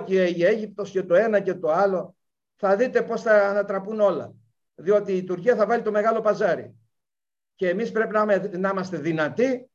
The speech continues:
να έχουμε ισχυρές θέσεις για να πάρουμε αυτό που δικαιούμαστε.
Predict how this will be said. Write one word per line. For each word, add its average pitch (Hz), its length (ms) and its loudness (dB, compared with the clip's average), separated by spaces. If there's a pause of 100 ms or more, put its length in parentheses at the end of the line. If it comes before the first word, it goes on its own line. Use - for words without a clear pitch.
(200)
να 165 140 -4
έχουμε 185 180 -4
ισχυρές 202 420 4
θέσεις 247 460 2 (540)
για 185 180 -2
να 180 140 -2
πάρουμε 214 340 4
αυτό 196 320 -2
που 190 140 -4
δικαιούμαστε. 165 720 -2